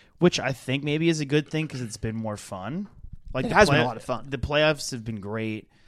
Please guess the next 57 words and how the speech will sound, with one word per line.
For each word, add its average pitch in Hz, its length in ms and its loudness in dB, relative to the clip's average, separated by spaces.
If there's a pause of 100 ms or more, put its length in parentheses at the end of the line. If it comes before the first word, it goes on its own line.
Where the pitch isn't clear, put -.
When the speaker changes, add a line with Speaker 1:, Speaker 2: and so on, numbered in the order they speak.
(240)
Speaker 1:
Um, 104 340 0
I, 107 140 -4
th-, - 340 -16
I, 127 200 -2
I 147 260 4
always 127 280 4
watch, 113 520 0
but 120 100 2
I 117 40 2
feel 127 160 4
like 127 100 8
a 120 60 4
lot 110 260 6
more 104 140 0
casual 104 400 4
fans 92 340 2
are 87 80 0
watching 85 340 2
the 85 80 0
playoffs 87 400 0
than 82 100 -4
typical. 85 600 -2 (320)
Um, 85 500 0
the 90 80 -2
World 113 320 8
Series 107 400 6
is 95 60 2
a 98 60 2
good 98 200 -2
matchup. 92 640 -4
It's - 160 -4
a 110 60 -4
good 127 220 -2
s-, - 140 -4
it's 143 180 -6
a, 147 100 2 (320)
you 139 80 0
know, 139 80 4
we 139 80 8
really 151 180 8
haven't 120 200 2
spoken 117 340 0
much 110 180 6
about 101 200 4
the - 60 -8
storyline. 101 760 4
You 101 80 0
have 101 240 2
the 92 80 -4
Braves, 92 560 0
who 92 140 2
haven't 92 320 0
won 92 240 -2
since 90 220 -6
the 85 80 -4
late 87 240 0
nineties. 90 680 -2